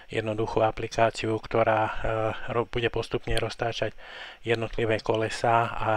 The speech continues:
e, následne ich zastaví, aby sme vedeli, na ktorú stranu sa ktoré koleso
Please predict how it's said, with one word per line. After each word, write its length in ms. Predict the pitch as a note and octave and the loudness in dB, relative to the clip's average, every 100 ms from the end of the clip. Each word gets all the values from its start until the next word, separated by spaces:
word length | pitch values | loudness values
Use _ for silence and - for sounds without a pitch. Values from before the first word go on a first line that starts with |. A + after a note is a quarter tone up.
| G2+ | 0
e, 0 | - A2 G#2+ | 0 -2 -2
následne 480 | G#2+ - A2+ G#2+ G#2 | -4 -4 -4 -4 -6
ich 80 | G2+ | -4
zastaví, 560 | G#2+ - A#2+ A#2 B2 - - - - | -6 -2 0 0 -2 -8 -12 -6 -2
aby 160 | A#2+ A#2+ | 0 2
sme 160 | A#2 | 2
vedeli, 480 | A#2 A2 A#2 A#2 A2+ - | 2 2 2 2 0 -2
na 160 | A2+ A2 | -2 -2
ktorú 400 | - A#2+ A2 G#2+ | 0 0 0 0
stranu 320 | A2 A2+ A2 | -4 -4 -4
sa 160 | G#2+ | -4
ktoré 320 | - A2+ A2 - | -2 -2 -2 -2
koleso 400 | A2 A2+ - | -2 -2 0